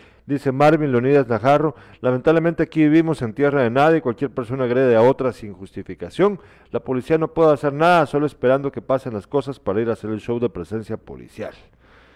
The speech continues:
Bueno, ahí está, ya les conté esta historia. Eh, mi responsabilidad es seguir con la denuncia, tomar las medidas adecuadas. Yo creo que el muchacho ya está advertido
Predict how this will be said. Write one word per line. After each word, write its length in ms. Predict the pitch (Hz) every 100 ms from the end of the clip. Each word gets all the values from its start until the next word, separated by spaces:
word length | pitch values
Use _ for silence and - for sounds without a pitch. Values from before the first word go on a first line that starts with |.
| _ _ _
Bueno, 240 | 160 147 - - _ _ _ -
ahí 180 | 196
está, 440 | 226 - 214 180 - 143
ya 100 | 180
les 180 | 185
conté 280 | 180 147 185
esta 180 | 185 170
historia. 500 | 143 165 165 165 151 - _ _ _ _ _ _ _ _ _ _ _ _ _ _ _ _ _ _
Eh, 600 | 139 131 127 123 117 113 110 _ _ _ _ _ _ _ _
mi 140 | 139 139
responsabilidad 720 | 135 131 120 123 131 170 170
es 120 | 160
seguir 300 | - 135 151
con 200 | - 135
la 60 | 120
denuncia, 680 | 127 208 240 - 233 208 - _ _ _ _ _ _
tomar 300 | - 107 143
las 120 | 156 139
medidas 400 | 127 135 127 123
adecuadas. 560 | 110 104 165 208 175
Yo 80 | 151
creo 180 | 135 147
que 80 | 135
el 80 |
muchacho 420 | 117 107 135 131 117
ya 140 | 117
está 200 | 113 127
advertido 680 | 113 104 95 147 156 147